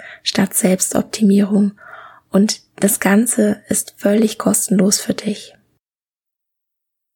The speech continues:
Gerade werden wir von allen Seiten bombardiert mit Diätwerbungen und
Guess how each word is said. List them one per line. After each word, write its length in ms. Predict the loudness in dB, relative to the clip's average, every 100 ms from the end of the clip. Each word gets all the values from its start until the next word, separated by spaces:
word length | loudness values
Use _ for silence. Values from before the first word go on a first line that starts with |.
| _
Gerade 380 | -2 0 2 2
werden 300 | 2 2 4
wir 280 | 4 2 0
von 200 | 0 -2
allen 380 | 0 2 2 0
Seiten 480 | 0 0 0 0
bombardiert 720 | 2 2 2 0 0 0 0
mit 180 | -4 -2
Diätwerbungen 960 | 0 2 2 0 0 2 2 4 2 2
und 420 | -2 -2 0 0